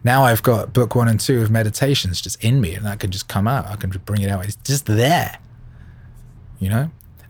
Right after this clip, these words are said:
And now you've got it too. You can listen to it as many times as you want, as you need, and it's, and you've got it now. It's in there.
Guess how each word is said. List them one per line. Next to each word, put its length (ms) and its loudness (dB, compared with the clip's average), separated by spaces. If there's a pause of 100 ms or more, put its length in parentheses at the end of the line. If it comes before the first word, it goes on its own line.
And 160 4
now 220 6
you've 240 4
got 160 4
it 140 -4
too. 280 -2 (1700)
You 180 0
can 140 2
listen 260 0
to 140 0
it 60 0
as 120 -2
many 180 2
times 320 -2
as 140 -2
you 80 -4
want, 200 -2
as 140 -6
you 160 -2
need, 320 -6
and 120 -4
it's, 180 -8
and 200 -4
you've 200 -4
got 120 -6
it 120 -10
now. 200 -6
It's 160 -8
in 120 -4
there. 200 -10